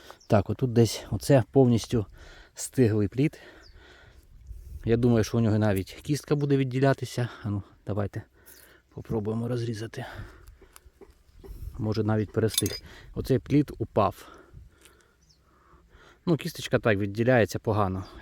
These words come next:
Коли перестигший, все одно, бачите, м'якоть на ньому приросша. Так, ну давайте, ну бачите, соковита така масляниста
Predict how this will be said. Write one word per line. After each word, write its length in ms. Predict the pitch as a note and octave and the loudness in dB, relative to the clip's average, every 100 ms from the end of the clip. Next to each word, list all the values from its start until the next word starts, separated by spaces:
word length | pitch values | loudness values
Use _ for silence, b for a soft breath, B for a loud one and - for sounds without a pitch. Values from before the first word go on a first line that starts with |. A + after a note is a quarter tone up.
| - - | -18 0
Коли 220 | A#2 B2 | 2 2
перестигший, 720 | - A2+ - D#3 C#3+ A#2 G2+ B B _ | 2 0 0 0 0 -2 -4 B B _
все 160 | - | 0
одно, 380 | A2 D3 D#3 B2 | 2 4 2 2
бачите, 540 | G#2 A2+ - - G2 B B B | 4 2 2 -4 -4 B B B
м'якоть 540 | G2 A2+ A#2+ G#2+ - - b b b b b - | -2 0 0 -2 -6 -16 b b b b b -4
на 140 | G2+ | 0
ньому 320 | G2+ G#2+ A2 | 2 2 2
приросша. 680 | - A#2 A2+ G#2+ G2 - - B B B - | 2 6 6 4 0 -8 -14 B B B -4
Так, 380 | A#2+ G2 - - b b b b - | -2 -2 -10 -16 b b b b -10
ну 80 | A#2+ | -4
давайте, 420 | A2+ A#2 A2 G#2+ | -2 0 -2 -2
ну 120 | A#2+ | -2
бачите, 380 | A2 C3 - G2+ | 2 2 0 -10
соковита 440 | - A2 C3+ D3+ G#2 | -8 -4 -2 0 -2
така 220 | A2 G#2 | -2 0
масляниста 720 | G#2 G#2+ A#2 G#2+ F#2 - | 0 0 -2 -2 -4 -6